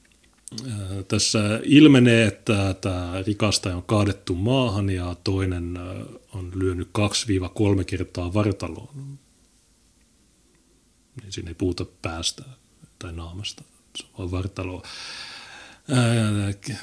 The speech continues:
tän rikastajan kertomus ja lääkärin lausunnosta ilmenevät vammat tukevat tätä valvontakameran tallenteelta ilmenevää tapahtuman kuvausta.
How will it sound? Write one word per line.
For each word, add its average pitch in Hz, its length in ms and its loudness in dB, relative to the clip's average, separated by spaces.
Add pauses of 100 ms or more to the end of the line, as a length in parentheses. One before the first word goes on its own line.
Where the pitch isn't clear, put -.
tän 90 460 -8 (120)
rikastajan 120 680 2
kertomus 120 720 4
ja 101 240 4
lääkärin 101 420 2
lausunnosta 95 540 -4
ilmenevät 98 520 -2 (240)
vammat 117 400 2
tukevat 117 500 6
tätä 95 500 -6 (120)
valvontakameran 92 800 0
tallenteelta 95 640 -6
ilmenevää 92 560 -4
tapahtuman 92 640 -8
kuvausta. 92 640 -6